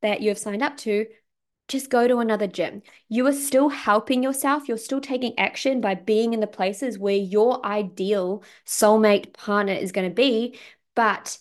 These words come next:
you also wanna help yourself by enjoying the journey too. You wanna be going to a gym where you actually enjoy going to.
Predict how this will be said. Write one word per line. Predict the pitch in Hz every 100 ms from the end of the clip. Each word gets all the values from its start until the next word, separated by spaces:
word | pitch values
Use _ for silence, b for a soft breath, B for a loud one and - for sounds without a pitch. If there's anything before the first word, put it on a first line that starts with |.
| _
you | 214 220
also | 220 220 220 220
wanna | 208 196
help | 196 202 180
yourself | - 190 185 - -
by | 196
enjoying | 190 185 180 180
the | 180
journey | 180 170 170
too. | 170 165
You | - 185 202
wanna | 202
be | 202 190
going | 190 185 214
to | 254
a | 240
gym | 196 175 226 330 B B B
where | 214
you | 202
actually | 208 185 - 220
enjoy | 190 185 175 170
going | 165 156 - 196
to. | - -